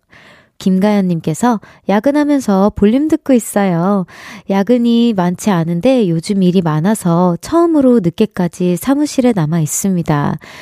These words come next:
요즘 신사업 때문에 바쁜 우리 팀 힘내봅시다." 라고 또 응원의 메시지를 전해주셨어요.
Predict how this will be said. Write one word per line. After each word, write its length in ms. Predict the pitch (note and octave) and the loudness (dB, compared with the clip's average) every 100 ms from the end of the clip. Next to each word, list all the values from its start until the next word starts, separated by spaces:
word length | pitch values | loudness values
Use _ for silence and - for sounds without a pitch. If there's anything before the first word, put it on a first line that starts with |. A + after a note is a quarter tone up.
| - - | -20 -2
요즘 380 | G3+ G3 G#3 G#3 | 0 2 0 0
신사업 520 | G#3+ D#4 D#4 F4 D#4+ | 0 0 2 2 2
때문에 520 | - A3 G3 E3+ F3+ F#3+ | 0 0 0 2 2 0
바쁜 400 | - - - F#3+ | -4 -4 -2 0
우리 160 | D#3+ D#3+ | 0 -2
팀 220 | - C4+ - - - | -2 -2 -2 -12 -4
힘내봅시다." 720 | D#4 E4+ D#4 D4+ - - D4+ - | 0 2 2 -2 -4 -4 -4 -6
라고 640 | G3 F#3+ F3+ E3+ A3 G3+ | -6 -6 -6 -2 0 0
또 140 | - F3 | 0 -2
응원의 340 | E3 G3+ F#3+ | 0 2 2
메시지를 720 | E3 D#3 F3+ D#3+ E3 D#3+ F3 | 0 -4 -6 -4 -4 -2 -2
전해주셨어요. 1120 | F3+ F3+ F#3 E3 - F#3 - F3 D#3 D#3+ F3 | -4 -2 -2 -2 -4 -4 0 0 2 0 0